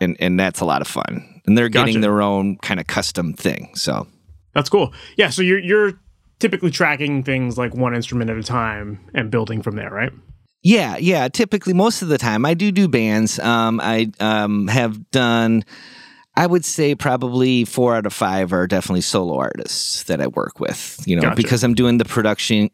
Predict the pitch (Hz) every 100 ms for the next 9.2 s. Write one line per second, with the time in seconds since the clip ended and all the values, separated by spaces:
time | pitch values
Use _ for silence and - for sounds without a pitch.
0 | - - - - 123 120 117 120 110 104
1 | 107 104 101 101 98 98 95 95 92 92
2 | - - - - - - 104 110 101 107
3 | 98 - 98 90 92 90 90 87 87 -
4 | 85 - 85 80 87 78 67 110 127 135
5 | 135 117 104 92 - 73 76 - 110 107
6 | 95 - - - 104 95 104 101 85 -
7 | 139 135 95 78 71 71 60 - - 107
8 | 95 90 90 - - - _ _ _ _
9 | 107 98